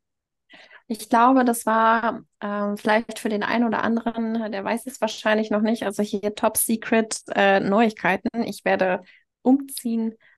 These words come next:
nach Düsseldorf und, ähm, das war so mein letztes Aha-Erlebnis, weil ich für mich einfach tatsächlich festgestellt habe, dass ich mich hier in Münster einfach nicht mehr wohlfühle.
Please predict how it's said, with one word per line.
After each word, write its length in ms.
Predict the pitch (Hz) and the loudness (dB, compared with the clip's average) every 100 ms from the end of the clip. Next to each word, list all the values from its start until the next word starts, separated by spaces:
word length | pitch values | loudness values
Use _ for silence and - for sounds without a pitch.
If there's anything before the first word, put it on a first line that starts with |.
| _ | _
nach 280 | 208 190 196 | -8 -6 -6
Düsseldorf 840 | 202 208 190 185 170 220 247 - - | -8 -4 -2 0 2 0 -2 -8 -14
und, 600 | - 208 202 196 - - | -2 -2 -2 -6 -8 -6
ähm, 600 | - 190 185 190 190 196 190 - - _ | -2 0 2 0 0 -2 -6 -14 -20 _
das 220 | - 214 | -6 -2
war 180 | 247 240 | 0 0
so 140 | 226 | 0
mein 220 | 220 208 202 | 2 2 2
letztes 400 | 208 - 208 - | 0 -2 -6 -2
Aha-Erlebnis, 1000 | 196 196 214 226 185 202 196 208 208 - | -4 0 -2 0 -2 -2 -2 -2 -4 0
weil 140 | 202 202 | 2 2
ich 200 | 214 - - - - - _ _ - - - - - | -2 -6 -18 -20 -20 -20 _ _ -12 -8 -8 -10 -2
für 100 | 240 | 4
mich 260 | 240 269 - | 6 6 2
einfach 320 | 240 240 233 | 0 -2 -6
tatsächlich 520 | - 233 247 247 240 | -8 -8 -6 -4 -4
festgestellt 720 | - 240 - 226 - 220 226 226 | -4 -4 -4 -4 0 0 0 0
habe, 200 | 220 214 | 0 0
dass 200 | 214 214 | -2 -4
ich 160 | 214 | -6
mich 340 | 220 214 - - - | -8 -8 -12 -16 -18
hier 300 | - 254 226 | 0 2 4
in 80 | |
Münster 760 | 220 247 269 - 226 226 233 233 _ _ _ _ | 4 4 4 2 2 2 0 -2 _ _ _ _
einfach 300 | - 233 247 | -2 0 0
nicht 220 | 233 226 233 | 0 0 2
mehr 220 | 220 214 208 | 4 2 2
wohlfühle. 680 | 233 240 - 214 180 185 | 2 2 -2 -4 -4 -4